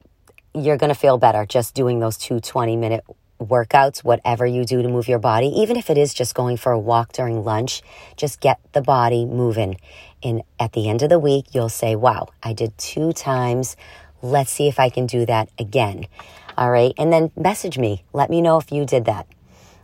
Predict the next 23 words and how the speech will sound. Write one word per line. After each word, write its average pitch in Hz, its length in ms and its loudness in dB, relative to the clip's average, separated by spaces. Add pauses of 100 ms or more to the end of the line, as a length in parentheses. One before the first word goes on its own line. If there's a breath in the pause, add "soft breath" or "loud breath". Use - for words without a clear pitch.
(120 soft breath)
All 139 140 6
right. 120 180 2
This 139 200 0
next 143 400 0
one 170 320 4
is 151 200 -2
from 185 260 0
Gina, 127 720 2 (380 loud breath)
who's 151 360 -2
out 135 200 6
of 135 180 -2 (100)
Cambridge, 160 800 2 (120)
Mass. 135 800 2 (220 loud breath)
She's - 260 -6
in 143 140 0
my 156 200 6
neck 208 260 0
of 147 80 4
the 139 100 4
woods. 127 640 2 (220 soft breath)
I 143 140 6
love 156 360 4
it. 139 160 2